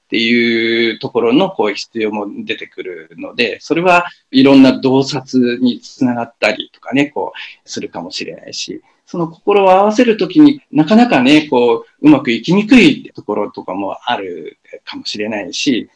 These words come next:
そうするといろんなそこに基づいた感情を扱う力みたいなものもこう、ついてくるんではないかな気がするわけですよね。だからそれをこう、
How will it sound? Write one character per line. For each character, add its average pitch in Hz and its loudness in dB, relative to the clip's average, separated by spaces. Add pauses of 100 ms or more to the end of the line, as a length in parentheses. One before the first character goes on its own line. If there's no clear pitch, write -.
(120)
そ 208 -4
う 196 -6
す 214 -2
る 208 -2
と 190 4
い 190 -4
ろ 208 2
ん 220 4
な 220 2
そ - -12
こ 202 0
に 202 0
基 196 0 (220)
づ 185 0
い 160 -2
た 185 -2
感 185 -4
情 185 0 (360)
を 202 2 (260)
扱 - -6
う 107 -8
力 139 -6
み 120 -2
た 78 -8
い 78 -12
な 55 -8
も - -8
の 143 -2
も 156 4
こ - -8
う、 - -20 (280)
つ - -8
い - -6
て - -12 (160)
く - -14
る 85 -10
ん 87 -12
で - -14
は - -14
な 110 -16
い - -14
か - -16
な 139 -8 (260)
気 - -12
が - -14
す - -14
る - -16
わ - -18
け - -18
で - -20
す - -20
よ - -10
ね。 165 -2 (360)
だ 202 -4
か 160 0
ら 127 2
そ - -4
れ 202 4
を 196 4
こ 156 4
う、 - -18